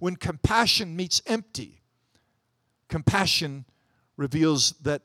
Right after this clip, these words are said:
the love of God is enough. Our empty has nothing on the measureless, compassionate love of God. And that is good news.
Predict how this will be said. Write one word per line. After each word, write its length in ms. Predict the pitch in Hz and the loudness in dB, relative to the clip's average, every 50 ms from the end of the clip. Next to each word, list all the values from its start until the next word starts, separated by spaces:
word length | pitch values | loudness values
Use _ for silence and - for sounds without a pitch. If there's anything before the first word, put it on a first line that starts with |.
| _ _ _ | _ _ _
the 120 | 120 139 | -6 -4
love 240 | 131 135 143 156 131 | -2 0 0 0 2
of 140 | 143 127 107 | 0 -2 -2
God 260 | 104 151 147 143 135 - | -4 -4 -4 -4 -8 -6
is 300 | - 139 135 127 - - _ | -6 -4 -2 -2 -2 -4 _
enough. 1000 | - 123 117 113 110 117 139 147 139 104 78 - - - - - - _ _ _ _ _ _ _ _ _ _ _ _ _ _ _ _ _ _ _ _ _ _ _ _ _ _ _ _ _ _ _ _ _ _ _ _ _ _ _ _ _ _ _ _ _ _ _ _ _ _ _ _ _ _ _ _ _ _ _ _ _ _ _ | -8 -8 -8 -6 -6 -6 -6 -6 -6 -6 -8 -10 -16 -18 -18 -20 -20 _ _ _ _ _ _ _ _ _ _ _ _ _ _ _ _ _ _ _ _ _ _ _ _ _ _ _ _ _ _ _ _ _ _ _ _ _ _ _ _ _ _ _ _ _ _ _ _ _ _ _ _ _ _ _ _ _ _ _ _ _ _ _
Our 240 | 151 170 185 202 185 | 6 8 8 8 8
empty 460 | 185 196 214 - - - 202 208 190 | 8 6 6 6 2 0 4 4 4
has 340 | 165 180 185 185 165 139 147 | 4 4 4 4 4 2 0
nothing 760 | 165 160 175 208 214 208 - - - 175 135 110 85 80 82 - - - - _ _ | 0 2 6 6 6 4 4 4 2 2 2 0 -8 -12 -18 -20 -20 -20 -20 _ _
on 200 | 170 180 180 170 | 0 2 2 2
the 80 | 175 | 0
measureless, 920 | 170 160 165 180 196 208 214 165 165 190 180 170 170 160 - - - - - - _ _ | 0 2 4 6 6 6 6 6 4 2 4 4 4 4 4 4 4 2 -2 -8 _ _
compassionate 840 | - - 160 - - - 190 185 190 170 - - - 185 180 165 156 - - _ _ _ | -6 -6 -2 -2 0 0 2 2 2 2 2 2 2 2 0 -2 -6 -8 -16 _ _ _
love 400 | - 123 135 156 180 185 180 151 | -8 -4 2 6 6 8 8 8
of 200 | 175 156 120 101 | 6 4 4 2
God. 500 | - 160 165 170 170 170 156 139 113 87 - - - - _ _ | 4 6 6 8 8 8 6 4 2 -2 -10 -20 -20 -20 _ _
And 200 | - 202 196 170 139 120 127 | -4 -4 -4 -4 -6 -6 0
that 640 | 196 254 277 285 240 - - - _ - - - _ _ _ _ _ _ _ _ _ | 4 6 6 6 6 4 0 -6 _ -14 -14 -14 _ _ _ _ _ _ _ _ _
is 220 | - 156 147 120 | -8 -6 -6 -4
good 220 | - - 147 135 113 | -2 -2 -2 -2 -2
news. 680 | 131 139 135 117 78 67 _ _ - - - - - | -4 -6 -6 -6 -8 -12 _ _ -10 -8 -8 -8 -10